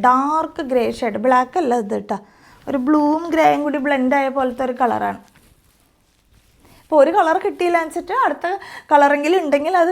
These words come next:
മേടിച്ചേക്കാം, മിസ്സാക്കണ്ട. നല്ല അടിപൊളി പ്രൊഡക്റ്റാണ്. മൂന്ന് കളർ സ്കേർട്ട് കേട്ടോ. മറ്റേ പാറ്റേൺ, ആ, ബ്ലാക്ക് ആണ് വരുന്നത്. അത് വേറൊരു ടൈപ്പ് മെറ്റീരിയലാണ്, ഇത് വേറൊരു ടൈപ്പ് മെറ്റീരിയൽ. രണ്ടും, ഏ, നല്ല പ്രൊഡക്റ്റാണ്. ഫൈവ് ഡബിൾ നയൻ ആണ് പ്രൈസ് വരുന്നത്.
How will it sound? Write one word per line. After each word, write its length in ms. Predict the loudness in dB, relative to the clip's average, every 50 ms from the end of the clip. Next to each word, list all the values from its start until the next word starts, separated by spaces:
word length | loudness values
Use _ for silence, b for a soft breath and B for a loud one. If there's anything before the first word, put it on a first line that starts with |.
| 0 -4
മേടിച്ചേക്കാം, 540 | -4 -4 -4 -4 -2 -4 -4 -2 -4 -4 -4 -6
മിസ്സാക്കണ്ട. 540 | -12 -8 -2 -2 -2 -2 -2 -6 -6 -4 -4 -4 -2
നല്ല 140 | -2 0 0 0
അടിപൊളി 600 | -2 -4 -10 -6 -2 -2 -2 0 0 -2 -2 -2 -4
പ്രൊഡക്റ്റാണ്. 560 | -4 -2 -2 -4 -4 -4 -2 0 0 2 0 0 -2 B B B B B B B 0
മൂന്ന് 260 | 0 0 2 0 -2 -4 -4 -6 -2 2
കളർ 240 | 4 4 4 4 0 -2 -8
സ്കേർട്ട് 360 | -8 -2 2 2 2 2 0 -2
കേട്ടോ. 220 | -4 -2 -2 -2 -2 -4 B B B B B
മറ്റേ 280 | -6 -6 -4 -2 -2 0 2
പാറ്റേൺ, 400 | 2 2 2 2 2 0 0 0 B B B B B B B B _ -4
ആ, 40 | -2 0 0 0 0 2
ബ്ലാക്ക് 340 | 4 6 6 4 4 2 0 0
ആണ് 100 | 0 0 0 -2
വരുന്നത്. 260 | -2 -2 -2 -2 -2 -2
അത് 100 | -2 -4 -4 -6 -6 -6 -6 -2
വേറൊരു 340 | -2 0 0 -2 -2 -4 -4 -4
ടൈപ്പ് 240 | -4 -6 -6 -8 -8 -8
മെറ്റീരിയലാണ്, 600 | -8 -8 -8 -6 -4 -4 -4 -2 -2 -2 -2 -4 -6 B B B B B B -4
ഇത് 80 | 2 4 6
വേറൊരു 320 | 6 6 6 4 2 2 0 0
ടൈപ്പ് 160 | 0 0 -2 -2 -4
മെറ്റീരിയൽ. 360 | -2 -2 0 2 4 4 4 4 2
രണ്ടും, 280 | 2 4 4 2 2 0 -2 B B B B B B B B 2
ഏ, 40 | 2 2 0 0 -2 -2
നല്ല 280 | 0 2 2 2 4 4 4 2 2
പ്രൊഡക്റ്റാണ്. 500 | 2 2 0 0 0 0 -2 -2 -2 -2 0
ഫൈവ് 160 | 0 0 2 2 0
ഡബിൾ 140 | 0 -2 -2 -4
നയൻ 120 | -4 -6 -6 -6
ആണ് 100 | -6 -4
പ്രൈസ് 200 | -4 -4 -6 -6 -8 -10
വരുന്നത്. 260 | -10 -12 -16 -20